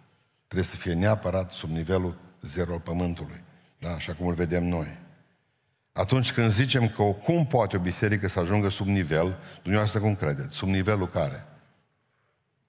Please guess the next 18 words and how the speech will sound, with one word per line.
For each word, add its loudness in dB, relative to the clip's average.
Sub 2
nivelul 4
minim 6
de 2
laudă, 4
sub 0
nivelul 4
lin-, 6
minim 4
de 4
învățătură, 0
sub -2
nivelul 4
minim 4
social, -4
de -2
lucrare 2
socială. -2